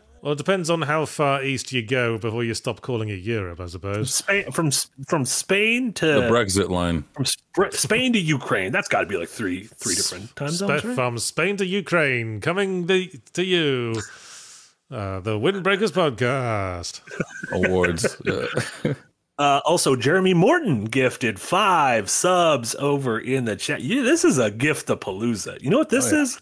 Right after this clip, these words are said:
Speaker 3: Christmas.
Speaker 2: the holiday spirit. People are, people are just drunk on nog at one in the afternoon, going hog wild,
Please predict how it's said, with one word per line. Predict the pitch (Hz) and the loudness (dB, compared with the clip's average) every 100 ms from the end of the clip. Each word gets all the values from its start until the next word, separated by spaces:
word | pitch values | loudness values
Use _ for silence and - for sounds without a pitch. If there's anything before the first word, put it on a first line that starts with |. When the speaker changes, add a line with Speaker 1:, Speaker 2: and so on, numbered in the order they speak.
| _ | _
Speaker 3:
Christmas. | 170 185 147 | 0 2 2
Speaker 2:
the | 127 | 2
holiday | 131 151 143 117 | 4 2 2 0
spirit. | - 127 113 90 - - _ - - | 0 0 0 -2 -8 -20 _ -8 -4
People | 165 139 | 0 2
are, | 110 - - | 0 -4 -6
people | - - | 0 2
are | 110 | 2
just | 110 98 - | 0 -4 -4
drunk | 110 127 143 | -2 0 0
on | 123 98 | -2 -2
nog | 104 113 127 143 139 - - _ _ | -2 0 0 -2 -4 -12 -20 _ _
at | - | -6
one | 110 120 | -2 0
in | 123 | 2
the | 120 | 2
afternoon, | 117 - 110 127 135 | 0 -2 -2 -2 0
going | 101 98 | -2 -2
hog | - 113 107 | 0 0 2
wild, | 98 90 85 | -2 -2 -8